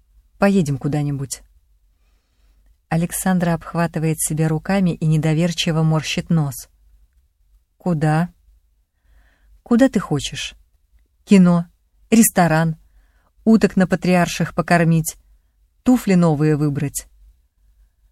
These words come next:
С каждой произнесённой фразой её губы раздвигаются, как у чеширского кота,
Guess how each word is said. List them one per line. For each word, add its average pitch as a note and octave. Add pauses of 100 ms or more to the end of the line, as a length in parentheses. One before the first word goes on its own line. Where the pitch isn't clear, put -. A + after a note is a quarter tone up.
(360)
С -
каждой E3+
произнесённой E3
фразой D#3+ (320)
её E3+
губы E3
раздвигаются, E3
как E3
у D#3+
чеширского D#3+
кота, D#3+